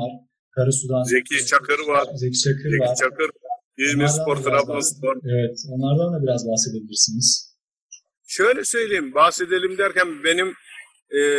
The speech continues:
Speaker 2: tabii ben hem Yuvalıdere Spor'dan liseye gidince, e, Sakaryaspor altyapısına gittim. İsmet abi, Oğuz Dizer vardı, fanatik yazarı şu an. O zaman Sakaryaspor altyapısında yöneticiydi. Hicran Hasan abi aracı oldu.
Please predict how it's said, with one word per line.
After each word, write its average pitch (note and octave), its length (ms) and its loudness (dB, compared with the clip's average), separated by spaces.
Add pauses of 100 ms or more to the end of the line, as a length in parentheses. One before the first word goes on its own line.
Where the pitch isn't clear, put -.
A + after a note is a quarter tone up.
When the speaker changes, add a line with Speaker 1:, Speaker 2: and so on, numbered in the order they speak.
(280)
Speaker 2:
tabii D#3+ 240 0
ben D#3+ 280 0
hem D#3 180 -2
Yuvalıdere D#3+ 480 2
Spor'dan D3+ 540 0
liseye D#3+ 360 0
gidince, F3 520 0 (580)
e, - 20 -4 (440)
Sakaryaspor D#3+ 540 0
altyapısına D#3 520 0
gittim. C3 500 -2
İsmet C3+ 360 0
abi, B2 200 2
Oğuz C#3 360 0
Dizer D#3+ 280 2
vardı, C3 300 0 (120)
fanatik C3+ 400 0
yazarı C3 360 4
şu C3 100 4
an. B2+ 140 0 (500)
O C3 100 -2
zaman C#3 200 4
Sakaryaspor C#3 520 -2
altyapısında C#3 920 0
yöneticiydi. C#3+ 680 0 (100)
Hicran C#3+ 220 2
Hasan D3 240 0
abi D3 240 2
aracı C3 340 -2
oldu. D3+ 320 2